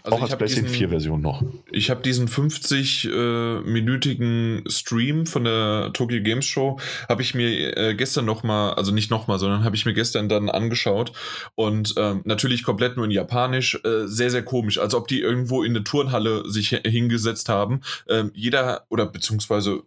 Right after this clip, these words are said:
Speaker 1: äh, ja, sowas irgendwie, jeder hat so, so ein typisches Persona fünf, <laughs> Persona vier, äh, äh, Schultischchen, ähm, äh, vor sich gehabt und, äh, dann noch eine Plexiglasscheibe zwischen denen, natürlich halt, äh, scheiß Corona, deswegen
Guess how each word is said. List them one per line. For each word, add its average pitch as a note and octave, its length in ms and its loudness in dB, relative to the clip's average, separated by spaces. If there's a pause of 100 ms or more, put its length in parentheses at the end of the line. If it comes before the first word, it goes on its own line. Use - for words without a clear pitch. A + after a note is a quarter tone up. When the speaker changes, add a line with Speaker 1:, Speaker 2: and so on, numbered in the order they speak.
(120)
Speaker 1:
äh, F#2 160 -2 (160)
ja, A2+ 260 2
sowas G#2+ 300 0
irgendwie, A2+ 340 0 (200)
jeder A#2+ 240 0
hat C3 140 -4
so, A#2 240 2
so A2 180 0
ein G#2+ 220 0
typisches C3+ 440 0
Persona A#2+ 540 0
fünf, D#3+ 460 -2 (140)
<laughs> - 120 -16
Persona C3 460 0
vier, D3 360 0 (260)
äh, A#2 340 2
äh, A2+ 260 0
Schultischchen, A#2 1000 0
ähm, G#2+ 400 0
äh, G#2 180 0
vor A#2+ 240 0
sich B2 180 -6
gehabt C#3+ 400 -2 (280)
und, A#2+ 400 0
äh, A2+ 200 2
dann A2+ 140 0
noch B2 160 -2
eine A#2+ 120 0
Plexiglasscheibe C#3 920 0
zwischen C#3+ 360 0
denen, C#3+ 480 0
natürlich B2 540 -2
halt, A#2+ 360 0
äh, G#2+ 300 0
scheiß G#2+ 300 0
Corona, B2 440 0
deswegen B2 560 0